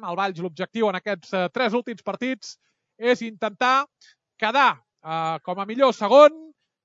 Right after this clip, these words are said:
per d'alguna manera, si les federacions respectives decideixen alguna cosa a l'acabar la temporada, o fins i tot també per guanyar-se la plaça, eh, que s'otorga el millor segon dels tres grups a la Copa del Rei. Però bé,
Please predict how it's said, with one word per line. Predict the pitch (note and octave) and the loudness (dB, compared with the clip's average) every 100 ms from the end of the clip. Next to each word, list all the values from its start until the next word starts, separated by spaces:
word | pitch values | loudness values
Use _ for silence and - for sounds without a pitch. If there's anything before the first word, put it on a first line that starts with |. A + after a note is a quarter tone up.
| _ | _
per | D#3+ D#3+ | -8 -6
d'alguna | E3+ F#3 A3+ G3+ | -4 -4 -6 -4
manera, | A3+ A#3+ B3 A#3 | -2 0 0 -2
si | - F#3+ F#3 F3+ F3 | -8 -12 -10 -8 -8
les | F3 F3+ F3+ E3+ | -8 -8 -8 -10
federacions | - F#3 G3 F#3+ C4+ A#3 | -10 -8 -8 -6 -6 -6
respectives | A3 A#3+ - B3 A3 F#3+ | -8 -10 -10 -8 -8 -8
decideixen | G3+ A3+ G#3 G#3+ | -8 -8 -6 -8
alguna | G#3+ A#3+ | -6 -6
cosa | A3+ G3+ E3+ E3+ C#3 _ _ - | -2 -2 0 -4 -6 _ _ -8
a | D#3+ | -4
l'acabar | F3 F#3 G3+ B3 | -2 0 0 0
la | A3+ | 0
temporada, | C4+ A3 G#3 B3 A#3+ B3 B3 _ _ | -4 -4 -2 0 2 0 0 _ _
o | - A3 | -2 -2
fins | B3+ B3 | -2 -6
i | G3 | -2
tot | B3 | -2
també | - G#3 A#3+ | -2 -4 -2
per | A#3+ | -2
guanyar-se | G3+ G3+ A3+ G3+ A3+ | -2 -4 -6 -6 -4
la | F#3 | -2
plaça, | A3 G#3+ A3+ A3 | -2 -2 2 2
eh, | G#3+ - _ _ - D3 D#3 D3+ | 0 -8 _ _ -10 -6 -4 -4
que | F3 F3 E3+ E3+ E3 | -4 -2 -2 -4 -4
s'otorga | F#3+ C4 A#3+ G3+ | 0 2 2 0
el | G3 | -2
millor | A#3 A3+ | -4 -2
segon | A#3 G#3 F#3 | -2 -2 -4
dels | F#3+ F#3 - | -6 -8 -6
tres | C4 G#3+ | -6 -4
grups | G3+ A3 - - _ _ _ - | -2 -2 -2 -10 _ _ _ -4
a | F#3+ | -2
la | G#3 G3+ G3 F#3+ F3+ | 2 4 4 2 -2
Copa | A#3 A3+ A3+ G#3+ G#3+ G3+ | -2 -2 0 0 0 -2
del | A3+ A3 | -2 -2
Rei. | F3+ A#2+ B2 | -4 -10 -10
Però | F#3+ | -6
bé, | G#3 G#2+ | -6 -8